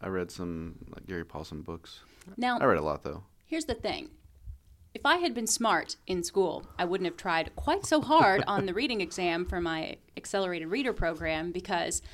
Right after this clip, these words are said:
Speaker 2: I had to get so many points and my reading level was very high, which I'm proud of, but also not good for me in the end. I had to read a lot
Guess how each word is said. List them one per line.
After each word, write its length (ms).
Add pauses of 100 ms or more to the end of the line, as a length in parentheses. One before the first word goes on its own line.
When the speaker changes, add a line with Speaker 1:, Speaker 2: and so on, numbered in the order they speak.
(160)
Speaker 2:
I 80
had 100
to 40
get 240 (400)
so 300
many 160
points 420
and 100
my 80
reading 220
level 240
was 360
very 240
high, 440
which 140
I'm 80
proud 260
of, 220
but 180
also 560 (560)
not 280
good 200
for 120
me 160
in 80
the 120
end. 260 (840)
I 60
had 140
to 80
read 300
a 140
lot 420